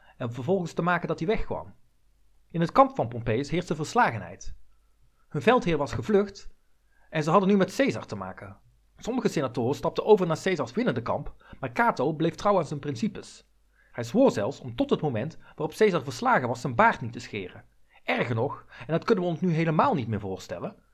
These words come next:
hij riep uit dat hij tot die tijd zittend zou eten en niet liggend. Caesar keek de volgende dag naar het slagveld vol lijken van Romeinse burgers. Door de veten tussen hem en de senaat lagen hier allerlei landgenoten op de grond.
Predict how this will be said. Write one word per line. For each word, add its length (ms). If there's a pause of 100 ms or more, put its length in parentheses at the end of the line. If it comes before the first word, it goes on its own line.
(300)
hij 100
riep 180
uit 320
dat 140
hij 80
tot 180
die 120
tijd 340
zittend 420
zou 200
eten 320 (180)
en 100
niet 160
liggend. 520 (1300)
Caesar 260
keek 200
de 60
volgende 320
dag 200
naar 100
het 100
slagveld 480
vol 160
lijken 300
van 100
Romeinse 400
burgers. 600 (360)
Door 140
de 80
veten 360
tussen 200
hem 180
en 60
de 100
senaat 520 (240)
lagen 220
hier 160
allerlei 340
landgenoten 520
op 60
de 80
grond. 420